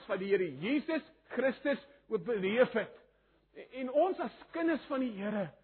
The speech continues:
ons moet hiermee tred hou. Partykeer voel ons dat God vervreemd is. Partykeer voel ons dat God ver-, verwyder is. Partykeer dink ons dat hy in sy verhewendheid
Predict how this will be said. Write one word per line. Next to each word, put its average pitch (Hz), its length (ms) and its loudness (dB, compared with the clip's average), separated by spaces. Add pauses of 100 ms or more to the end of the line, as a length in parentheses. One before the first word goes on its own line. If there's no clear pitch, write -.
(300)
ons 277 140 -4
moet 294 140 -6
hiermee 302 360 0
tred 320 280 0
hou. 202 140 4
Partykeer 311 460 0 (120)
voel 320 160 8
ons 302 260 8 (420)
dat 277 180 2
God 320 200 4
vervreemd 302 500 2
is. 185 160 -6
Partykeer 320 420 2 (100)
voel 359 220 6
ons 220 140 -4
dat 269 220 0
God 339 260 2
ver-, 277 160 0 (480)
verwyder 302 640 4
is. 190 80 0 (100)
Partykeer 302 480 0 (300)
dink 302 320 4
ons 269 180 2
dat 277 160 8
hy 269 100 10 (140)
in 294 160 4
sy 320 140 8 (160)
verhewendheid 269 1120 6